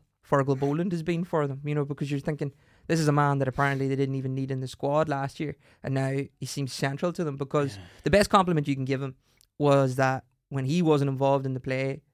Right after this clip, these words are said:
Speaker 1: for periods of the game was when they were at their worst, and then when they managed to bring him into the game, um, that's when Mayo started to have a lot of success. And I think he kicked three points again. Uh,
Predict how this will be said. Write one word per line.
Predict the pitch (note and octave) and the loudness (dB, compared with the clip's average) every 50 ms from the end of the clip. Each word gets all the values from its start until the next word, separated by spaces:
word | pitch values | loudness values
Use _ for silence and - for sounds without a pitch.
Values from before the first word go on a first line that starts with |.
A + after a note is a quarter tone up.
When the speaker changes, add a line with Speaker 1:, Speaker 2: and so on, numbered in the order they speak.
| _ _ _ _ | _ _ _ _
Speaker 1:
for | _ - | _ -6
periods | C#3 - D3 D3 D3 C#3+ C#3 C3 | -2 0 2 4 4 2 0 -2
of | C#3+ | -4
the | C#3 C#3 | -6 -4
game | C#3 C#3 C#3 C3 - - - - - | -4 -6 -6 -6 -8 -12 -18 -18 -14
was | - C3+ C3+ | -8 -4 -2
when | C3+ C3 | 0 2
they | C3+ C3+ | 2 2
were | C3 C3 | 2 2
at | C3 C3 B2+ | 2 2 0
their | - C3 | -2 -4
worst, | B2+ C3 C3+ C#3 C3+ - - - _ _ _ _ _ _ | -6 -4 -4 -4 -4 -6 -10 -20 _ _ _ _ _ _
and | - C3+ C#3 | -2 0 2
then | C#3 C3+ | 2 2
when | C#3 C3+ | 2 2
they | C3+ C3+ | 0 0
managed | C#3 C#3 C#3 C#3+ C#3+ C#3+ | 2 2 2 0 0 -2
to | - | -4
bring | C3+ C#3 C3+ C3 | -4 -4 -2 -2
him | C3+ C3+ C3+ | -2 -4 -4
into | C3 C3 C3+ C#3 | -6 -6 -6 -6
the | C#3+ | -6
game, | C#3+ C#3+ C#3+ C#3 C3+ C3+ - _ _ _ _ _ _ _ - | -6 -6 -4 -6 -6 -8 -10 _ _ _ _ _ _ _ -4
um, | C3+ C3+ C3 C3 C3 C3+ C3+ C3+ C3+ C3+ C3+ - - | -2 -2 0 -2 -4 -4 -6 -8 -8 -10 -12 -10 -6
that's | - C#3 B2 - | -4 -4 -2 -2
when | C#3+ C3 | -2 -2
Mayo | C3 C3 C3 C3 | 0 -2 -2 -4
started | B2 - C3+ C3 B2+ | -4 -4 -4 -4 -6
to | C3 | -6
have | C3 C3+ C3 | -8 -8 -6
a | C3+ | -6
lot | C3+ C3+ C3 | -6 -6 -6
of | C3 | -10
success. | - - - - C#3+ C#3+ C#3+ - | -12 -10 -6 -4 -2 -2 -2 -4
And | D3+ D3 | -4 -4
I | C#3+ | -4
think | D#3 D#3 | -4 -4
he | D3 C#3 | -4 -6
kicked | - D3 - _ | -6 -6 -8 _
three | - - D3 C#3 | -6 -6 -6 -4
points | - - C#3 C#3 C#3+ - | -4 -2 -2 -2 -4 -4
again. | D3+ C#3+ C#3+ D3 C#3+ C#3+ - - - - - _ _ _ | -6 -6 -4 -4 -4 -6 -8 -14 -20 -20 -20 _ _ _
Uh, | - C3+ C3+ C3+ C3+ C3+ C3+ C3+ C3 | 0 0 0 0 0 -2 -2 -4 -6